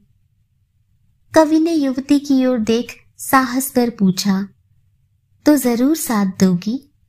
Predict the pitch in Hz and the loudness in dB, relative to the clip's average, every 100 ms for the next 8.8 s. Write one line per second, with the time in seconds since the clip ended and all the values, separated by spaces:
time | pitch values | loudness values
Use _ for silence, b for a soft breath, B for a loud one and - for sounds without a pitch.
0 | _ _ _ _ _ _ _ _ - 247 | _ _ _ _ _ _ _ _ -6 -2
1 | 240 220 226 _ _ _ _ _ 277 302 | -2 -2 -6 _ _ _ _ _ 4 4
2 | 285 277 302 294 311 254 233 233 240 202 | 2 0 2 2 -2 -2 -2 0 0 2
3 | 196 185 196 190 _ _ _ - 214 269 | 2 0 -2 -6 _ _ _ -2 2 2
4 | 294 294 - 254 202 180 190 196 202 - | 2 -2 0 0 0 -2 0 0 -2 -2
5 | 190 196 - _ _ _ _ _ _ _ | -2 -2 -8 _ _ _ _ _ _ _
6 | _ _ _ - - - 262 339 330 330 | _ _ _ -16 -6 0 2 2 0 -2
7 | 330 - 311 285 202 196 - _ _ _ | -4 -4 -2 0 -2 -4 -10 _ _ _
8 | _ - - 214 185 226 311 | _ -16 -2 2 2 0 -8